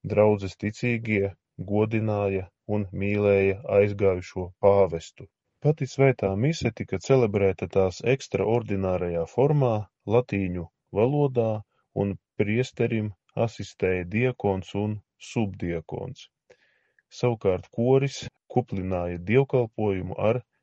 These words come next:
senajiem dziedājumiem latīņu valodā. Altāra priekšā speciālajam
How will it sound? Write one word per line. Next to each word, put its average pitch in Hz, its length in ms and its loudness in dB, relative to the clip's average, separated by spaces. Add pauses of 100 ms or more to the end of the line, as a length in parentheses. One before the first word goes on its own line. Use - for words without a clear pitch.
(100)
senajiem 90 540 -2
dziedājumiem 101 880 0 (140)
latīņu 92 640 0 (160)
valodā. 87 680 0 (520)
Altāra 113 420 2
priekšā 135 520 0 (460)
speciālajam 98 840 0